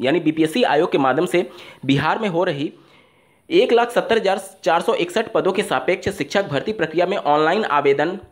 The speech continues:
एक बहुत बड़ी चुनौती बन गई है अभ्यर्थियों के लिए, क्योंकि इनके द्वारा कुछ इस प्रकार से आवेदन मांगे जा रहे हैं जिसमें वेबकैम की आवश्यकता पड़ी है, मोबाइल से अभ्यर्थी कर नहीं पा रहे हैं। इनका जो एग्जामिनेशन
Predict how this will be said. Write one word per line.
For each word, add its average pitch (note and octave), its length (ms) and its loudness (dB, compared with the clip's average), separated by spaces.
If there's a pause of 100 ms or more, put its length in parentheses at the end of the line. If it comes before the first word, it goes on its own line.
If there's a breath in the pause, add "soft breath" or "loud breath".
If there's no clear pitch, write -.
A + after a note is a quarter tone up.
(340)
एक G#3+ 200 4
बहुत C3+ 340 -4
बड़ी D3+ 180 0
चुनौती C3+ 380 -2
बन B2 140 0
गई A#2 120 0
है D#3 100 0
अभ्यर्थियों A#2 460 -2
के G#2+ 120 -2
लिए, G2 300 -2 (400 soft breath)
क्योंकि A#3 280 2
इनके F3+ 500 2
द्वारा F#3+ 260 2
कुछ A3+ 220 -2
इस G#3 160 -4
प्रकार F#3+ 300 -2
से G#3+ 180 2
आवेदन C#3+ 460 2
मांगे D3 340 0
जा D#3+ 120 0
रहे F#3+ 80 0
हैं F#3+ 60 -6
जिसमें F3+ 260 -2
वेबकैम F#3 440 2
की G#3+ 120 -2
आवश्यकता D3 400 2
पड़ी F#3 220 2
है, G3 60 4
मोबाइल C#3+ 340 2
से F3 120 2
अभ्यर्थी D#3 300 0
कर G3+ 280 2
नहीं G#3+ 120 0
पा F#3+ 180 -2
रहे G3 120 -4
हैं। - 120 -14 (240 loud breath)
इनका D#3 240 2
जो G#3 280 4 (280 loud breath)
एग्जामिनेशन E3+ 800 0